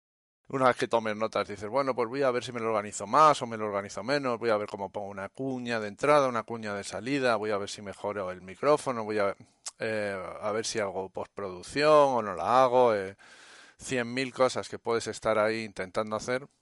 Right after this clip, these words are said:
pero lo importante es lanzarse y luego ya ir modificándolo. Bueno, am,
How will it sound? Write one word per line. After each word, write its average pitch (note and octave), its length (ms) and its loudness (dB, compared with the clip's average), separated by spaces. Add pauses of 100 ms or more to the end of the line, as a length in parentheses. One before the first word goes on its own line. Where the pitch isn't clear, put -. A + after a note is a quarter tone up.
(220)
pero B2+ 240 4
lo A#2+ 160 6
importante A#2+ 500 0
es C3+ 120 -2
lanzarse F#2+ 640 -2
y F#2 40 -10
luego G#2 260 -4
ya A#2 280 2
ir A#2 320 -4
modificándolo. A2 760 -10 (100)
Bueno, B2+ 420 2
am, G#2 880 -2